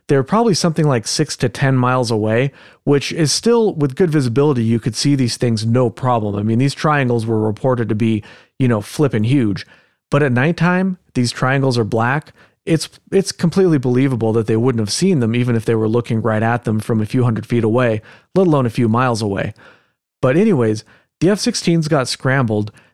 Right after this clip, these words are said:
They went to the area where the object was supposed to be, and they got a radar lock on the object. As soon as they got a radar lock on the flying thing, on the U F O,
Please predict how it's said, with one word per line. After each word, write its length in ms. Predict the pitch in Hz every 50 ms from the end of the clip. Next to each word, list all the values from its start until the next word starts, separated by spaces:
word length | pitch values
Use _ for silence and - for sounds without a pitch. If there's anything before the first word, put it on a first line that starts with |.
| _ _ -
They 100 | 123 120
went 240 | 131 170 202 190
to 100 | - 214
the 200 | 180 175 160 147
area 480 | 135 127 123 117 117 117 117 120 127 135
where 480 | 127 117 120 117 117 113 113 113 117 120
the 400 | - - 117 120 113 110 107 - - - _ -
object 460 | 135 123 120 117 120 123 110 - -
was 100 | 113 -
supposed 420 | - 117 - - 127 127 123 - -
to 60 | 107
be, 380 | 107 120 123 120 117 110 107 - - - - _ _ _ -
and 140 | 135 127
they 80 | 131 127
got 180 | 135 147 139 131
a 40 | 123
radar 420 | 117 117 139 170 185 175 131 120
lock 280 | 113 113 113 117 - -
on 140 | 110 110 110
the 100 | 110 110
object. 600 | 110 123 131 123 110 110 95 - - - - - _ _ _ _ _ _ _ _
As 200 | - 151 127 107
soon 260 | - - 180 208 233 262
as 160 | 247 196 185
they 100 | 190 180
got 200 | 185 185 185 170
a 40 | 139
radar 480 | 123 117 131 143 175 196 175 127 113 107
lock 300 | 107 104 101 104 - -
on 200 | 120 110 107 107
the 80 | 107
flying 420 | - - - 117 110 110 110 107 107
thing, 320 | - 107 107 107 107 107 - - - _ _ _ -
on 120 | - 123 120
the 80 | 117
U 180 | 113 120 117 117
F 160 | 113 110 -
O, 280 | 117 110 110 107 110